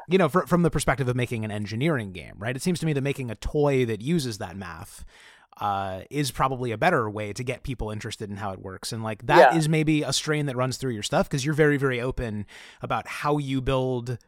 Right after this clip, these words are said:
Speaker 1: what you build and what it's built out of and how, how you got, you know, if you wanna be a spring nerd, uh, take a look at another video that I, uh, I will link to. Uh,
Speaker 2: Yeah.
Speaker 1: that, it seems to me like that there is an, uh, an engineering gateway drug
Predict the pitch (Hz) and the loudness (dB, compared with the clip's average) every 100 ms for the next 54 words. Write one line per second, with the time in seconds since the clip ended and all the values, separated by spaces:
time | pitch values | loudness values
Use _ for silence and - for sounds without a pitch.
0 | - 139 120 123 135 120 104 104 107 117 | -4 -2 -2 -2 0 0 -2 -6 -4 -6
1 | 110 - 110 110 156 143 104 95 101 101 | -6 -8 -6 2 4 4 2 -4 -8 -6
2 | 113 101 - 120 147 143 135 147 127 151 | -6 -6 -6 -4 -2 -2 -2 -2 -2 0
3 | 156 165 165 - - 170 175 117 95 90 | 2 2 2 0 0 0 2 0 -2 -6
4 | 92 117 113 - 156 147 160 151 151 151 | -10 -6 -6 -2 0 4 4 4 2 2
5 | 120 110 98 92 90 110 110 104 90 92 | 2 0 -2 -4 -6 -4 -2 -2 -2 -4
6 | 90 95 90 92 - 95 - - - - | -6 -8 -8 -10 -10 -12 -14 -20 -20 -20
7 | _ - 117 110 113 - 80 120 151 185 | _ -4 -2 -2 -4 -14 -10 4 6 6
8 | 165 - 170 160 156 135 123 117 135 131 | 4 0 0 2 2 0 -2 0 0 2
9 | 151 139 135 120 113 101 123 175 160 165 | 0 0 -4 -4 -2 -2 0 2 4 2
10 | 143 139 135 120 110 104 90 | 0 0 -2 -2 -6 -6 -8